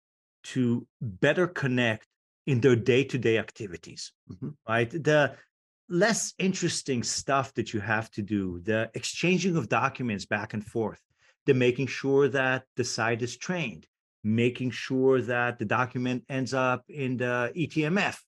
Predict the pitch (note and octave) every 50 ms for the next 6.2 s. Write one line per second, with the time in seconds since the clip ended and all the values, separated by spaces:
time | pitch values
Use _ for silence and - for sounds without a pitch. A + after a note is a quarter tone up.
0 | _ _ _ _ _ _ _ _ _ _ _ - A2+ A#2 B2 C3 C3+ - D3+ D3
1 | B2 - - - - C#3 C#3+ C#3+ D3 D3 C#3+ A#2 B2 C3 B2+ B2+ B2 B2+ B2 -
2 | - A#2 G#2 A2+ A#2 A#2+ B2+ G#2+ B2 B2+ B2+ - - B2+ A#2 A2 A2+ A2 - -
3 | C#3 C3+ C3 C3 - D#3+ E3+ D#3+ C#3 A#2+ A2 G#2 G#2+ G#2 - G#2+ G2+ G2+ G#2+ -
4 | - A2+ G#2+ G#2 G2+ G2 F#2+ G2+ - B2 A#2+ A#2 A2+ - G#2+ G2 G#2 G2+ G#2+ A2
5 | A2 G#2+ - - A2 A2 A2 A2 - A#2 G#2+ A2+ A#2 A#2 A2 - - D3 D#3 C4
6 | F#3+ A#2+ -